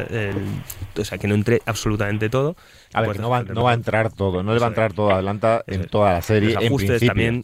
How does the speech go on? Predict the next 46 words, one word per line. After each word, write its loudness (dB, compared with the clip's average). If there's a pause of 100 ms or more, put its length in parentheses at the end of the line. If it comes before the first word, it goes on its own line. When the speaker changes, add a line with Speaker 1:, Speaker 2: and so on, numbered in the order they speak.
(100)
Speaker 1:
Embiid, 0
a 0
ver -4
cómo -2
está. 2
Es, -4
aunque -2
jugó 2
muy 4
bien, 2
se -4
le 0
veía 4
un, 2
le 2
fal-, -2
que -2
le 2
faltaba 2
un 2
puntito. 2
Entonces 0
le 4
hizo 2
dos -2
o -4
tres -2
veces -2
seguidas -2
ya -2
un -2
este 0
floater 0
que -2
hace -2
de -2
que -2
entra, 0
Speaker 2:
Sí. -12
Speaker 1:
Embiid -2
iba 2
a 2
la 2
ayuda, 4
pero -2
y -6